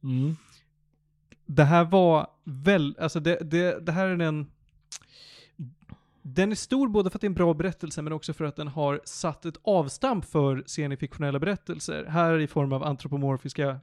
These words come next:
Speaker 2: kaniner.
Speaker 1: Mhm.
Speaker 2: Som, eh, är liksom, eh,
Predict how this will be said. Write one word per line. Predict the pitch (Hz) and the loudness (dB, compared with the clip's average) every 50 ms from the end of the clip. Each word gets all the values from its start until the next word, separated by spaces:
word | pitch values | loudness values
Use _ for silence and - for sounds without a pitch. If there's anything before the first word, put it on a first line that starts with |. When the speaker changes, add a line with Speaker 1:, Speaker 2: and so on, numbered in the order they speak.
| _ - | _ -4
Speaker 2:
kaniner. | - 165 214 254 240 202 160 147 139 120 - _ _ _ _ _ - | 0 4 6 6 6 6 6 4 0 -4 -10 _ _ _ _ _ 0
Speaker 1:
Mhm. | - 135 135 127 131 165 214 | 4 6 6 8 6 6 4
Speaker 2:
Som, | - - 147 127 120 117 117 117 - _ _ _ _ _ _ _ _ _ - - - - - | 4 6 6 6 6 2 -2 -8 -12 _ _ _ _ _ _ _ _ _ -14 -14 -14 -12 -10
eh, | - 135 - - 58 57 - - - - 180 151 139 | -8 -8 -6 -6 -6 -6 -6 -8 -6 -2 0 0 0
är | 135 120 120 _ - | 0 -2 -4 _ -8
liksom, | 160 143 - 147 139 - - | -8 -8 -6 -6 -10 -10 -10
eh, | - - - 117 - _ - 110 | -14 -18 -18 -20 -20 _ -20 -20